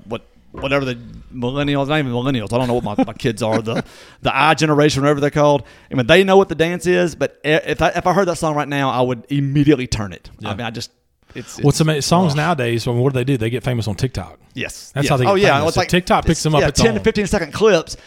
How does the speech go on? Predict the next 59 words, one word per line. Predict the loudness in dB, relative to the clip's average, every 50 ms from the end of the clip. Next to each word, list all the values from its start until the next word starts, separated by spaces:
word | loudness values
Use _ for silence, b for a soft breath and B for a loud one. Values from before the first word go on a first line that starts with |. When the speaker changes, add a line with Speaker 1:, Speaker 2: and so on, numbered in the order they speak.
| B -6
Speaker 1:
and | -4 -2
then | -2
the | -2
kids | 0 2 2 2 2
go | 2 0
find | 0 2 0 -2 -2 -4
it. | -6 -6
That's | -4 -2 0
Speaker 2:
Yeah, | 0
Speaker 1:
right. | 0 2
Speaker 2:
well, | 2 2 2
Fleetwood | 2 4 4 6 6 6 4
Mac | 2 0 -2 -4 -6 -8
had | -6 -4 -2
the, | -2 -2
Speaker 1:
Yeah. | -2
Speaker 2:
the | 0 -2 -2 0
hit | 2 2 2 2
with | 2 0
the | 0
guy | -2 -2 -2 -2
on | 0 0 0
Speaker 1:
Oh, | 0
Speaker 2:
the | -2 0
Speaker 1:
God, | 0 0 0 2 0
Speaker 2:
Doritos | 0 0 0 0 0 -2
Speaker 1:
yeah. |
Speaker 2:
and, | -4 -4
or | -2 0 0
whatever. | 2 2 0 -2 -2 -4
It's | -6 -8 -10 -14
crazy, | -8 -6 -4 -2 -2 -2 -4 -4
man. | -6 -4 -4
It's | -2 0
just | 0 -2 -2 -2 B B B B B B B
how | -8 -8
it | -2
came | 0 0 2 2
back. | 2 0 0 2
So, | 4 4 4 4 B B B B B
again, | 0 2 4 2 2 0 -6 _ 2
we're | 2 4
going | 6 6 4 6
through | 6 6 6
the | 6 6
year | 4 6 6 8 8
we | 8 6
graduated. | 6 2 2 2 2 2 2 2 2 4 2 2 2 0 -2 -2 -2
Derek | -2 -2 -2 -2
was | -4 -4
ninety-three. | -2 -2 -2 -2 0 2 2 2 2
I | 2 0
was | -2 -2 -2
ninety-six. | -2 -4 -4 -4 -6 -4 -4 -4 -4 -4 -6 -4
We | -4 -2
did | 0 0 -2
the | -2 -4
top | -4 -4 -4 -4 -4
five, | -2 0 0 0 0 -2 -4